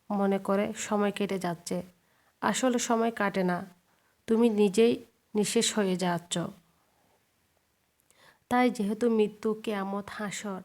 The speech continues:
মিজান, পুলসিরাত, জান্নাত, জাহান্নাম, অলঙ্ঘনীয় সত্য, তা ঘটবেই।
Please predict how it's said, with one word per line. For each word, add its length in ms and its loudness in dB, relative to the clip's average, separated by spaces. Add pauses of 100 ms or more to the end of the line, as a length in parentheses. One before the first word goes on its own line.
(260)
মিজান, 480 -8 (120)
পুলসিরাত, 500 -12 (280)
জান্নাত, 460 -16
জাহান্নাম, 460 -20 (800)
অলঙ্ঘনীয় 680 4
সত্য, 500 -2 (760)
তা 180 2
ঘটবেই। 580 -2